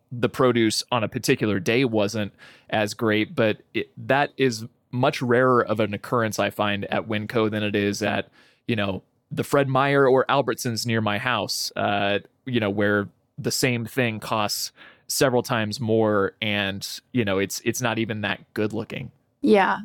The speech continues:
Speaker 2: that's, that's totally fair. Do you eat, do you buy fish at Winco? That's kind of one area that I haven't explored 'cause I get a little nervous. I'm,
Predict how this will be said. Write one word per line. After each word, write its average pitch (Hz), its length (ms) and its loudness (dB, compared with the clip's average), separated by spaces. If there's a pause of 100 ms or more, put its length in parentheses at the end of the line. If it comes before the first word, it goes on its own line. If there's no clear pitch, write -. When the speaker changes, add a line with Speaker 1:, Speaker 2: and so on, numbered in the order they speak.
(120)
Speaker 2:
that's, 220 300 2
that's 240 280 2
totally 247 200 6
fair. - 160 2
Do 208 140 0
you 277 140 8
eat, 294 260 4
do 247 140 0
you 294 160 6
buy 302 220 4
fish - 580 2
at 233 120 4
Winco? 254 360 6
That's 226 200 4
kind 269 180 4
of 220 80 4
one 208 220 6
area 196 260 6
that 190 100 6
I 185 80 6
haven't 190 380 2
explored 180 500 0
'cause 185 140 0
I 196 40 6
get 202 120 6
a 196 40 6
little 214 220 6
nervous. 220 480 6
I'm, 254 140 6